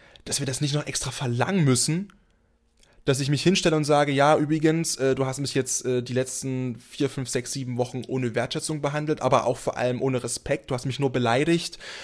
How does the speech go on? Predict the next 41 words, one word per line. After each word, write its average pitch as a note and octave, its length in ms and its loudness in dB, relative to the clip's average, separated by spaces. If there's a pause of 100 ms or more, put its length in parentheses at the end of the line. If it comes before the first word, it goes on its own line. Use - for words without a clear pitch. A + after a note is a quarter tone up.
(180)
und C3 380 4
hast C#3 160 -6
mich C3 160 0
schlecht C#3+ 280 0
gemacht, D3 380 0
hast - 160 -2
mir B2 80 -2
immer B2+ 180 2
abgesagt, C3+ 640 0
hast B2+ 160 -4
keine B2+ 260 -2
neuen B2 320 2
Termine C#3 440 0
irgendwie, C3 540 0 (360)
äh, B2+ 160 0
ausgemacht, B2+ 800 0
äh, A#2 240 -2
wo A#2+ 80 0
wir B2 80 0
uns B2 140 -4
mal A#2 160 0
sehen C#3 240 2
können. C#3 220 0
Du B2 100 0
warst A#2 240 2
für B2+ 80 -4
mich A#2+ 160 -4
nicht A#2 180 -4
da, C#3+ 180 6
du C#3 60 2
hast A#2+ 120 -2
mein A#2+ 100 2
Vertrauen B2+ 480 2
missbraucht B2 640 2
und, A#2 400 -2
ähm, A#2 280 -2
hast A#2+ 180 -4
ganz C3 200 0
respektlose A#2+ 460 -4
Sachen C#3+ 320 -4
gesagt. C#3 420 -2